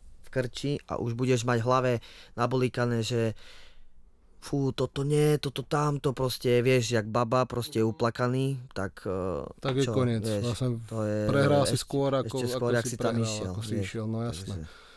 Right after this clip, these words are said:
Speaker 2: Lebo presne to aj oni hovoria, že najdôležitejšie vtedy bolo, e, mať v hlave
Speaker 1: Mhm.
Speaker 2: stále ten cieľ, že prečo tam vlastne som,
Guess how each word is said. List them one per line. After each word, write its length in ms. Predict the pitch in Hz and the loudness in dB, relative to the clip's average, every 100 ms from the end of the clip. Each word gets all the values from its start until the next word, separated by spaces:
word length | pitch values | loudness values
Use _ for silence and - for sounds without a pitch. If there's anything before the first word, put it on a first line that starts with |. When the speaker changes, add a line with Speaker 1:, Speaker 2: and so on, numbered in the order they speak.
| - - | -20 -14
Speaker 2:
Lebo 160 | - 127 | -4 0
presne 340 | 147 196 - 170 | 4 6 6 4
to 120 | 190 | 6
aj 120 | 175 | 8
oni 160 | 170 175 | 8 6
hovoria, 340 | 139 156 156 | 4 4 4
že 120 | 143 143 | 4 2
najdôležitejšie 840 | 143 151 147 139 147 143 - 147 147 143 - - - - - 117 | 2 2 0 0 0 0 2 4 4 2 -4 -20 -20 -16 -8 -4
vtedy 340 | - 147 143 | 4 4 6
bolo, 360 | 139 143 151 151 | 6 6 8 8
e, 160 | 147 123 107 143 139 139 | 8 4 0 0 0 -2
mať 360 | 131 135 151 151 | 0 4 6 4
v 100 | 117 | 2
hlave 400 | 117 139 156 160 202 214 - - | 2 4 4 4 4 2 -6 -14
Speaker 1:
Mhm. 80 | - | -4
Speaker 2:
stále 400 | 123 151 156 156 151 | 4 6 8 6 6
ten 320 | 147 151 147 | 6 6 6
cieľ, 500 | - 151 151 151 143 | 4 4 6 6 4
že 160 | 139 | 2
prečo 380 | 127 143 139 143 | 0 0 -2 -2
tam 180 | 135 135 | -2 0
vlastne 320 | 135 139 143 | 2 0 0
som, 380 | 123 117 139 185 | -2 0 2 0